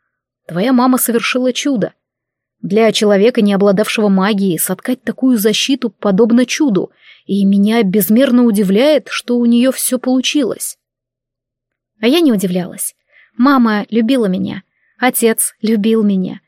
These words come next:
У нас была счастливая семья, небольшая, да, но дружная. И то, что мама искренне верила в этот обряд, в то, что он обязательно сработает,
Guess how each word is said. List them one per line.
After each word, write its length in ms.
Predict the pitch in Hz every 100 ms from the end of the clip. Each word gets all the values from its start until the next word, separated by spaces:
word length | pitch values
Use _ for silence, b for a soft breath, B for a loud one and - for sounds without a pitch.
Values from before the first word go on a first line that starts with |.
| _ _ _ -
У 80 |
нас 160 | 247 285
была 240 | 240 277
счастливая 640 | 254 269 - 285 285 226 190
семья, 480 | - 226 240 247 190
небольшая, 720 | 196 226 254 349 - 339 226
да, 300 | 190 285 254
но 280 | 202 208 254
дружная. 580 | 240 311 254 196 202 214 _ _ _ _
И 120 | 208
то, 180 | - 254
что 180 | - 226
мама 320 | 226 285 240
искренне 360 | 254 240 220 202
верила 340 | 208 277 220
в 40 |
этот 220 | 202 196 190
обряд, 440 | 180 185 254 - B B B
в 120 | -
то, 140 | 254
что 400 | 226 - 254 240 -
он 200 | 240 269
обязательно 560 | 226 214 247 254 240
сработает, 720 | 233 - 220 269 285 233 220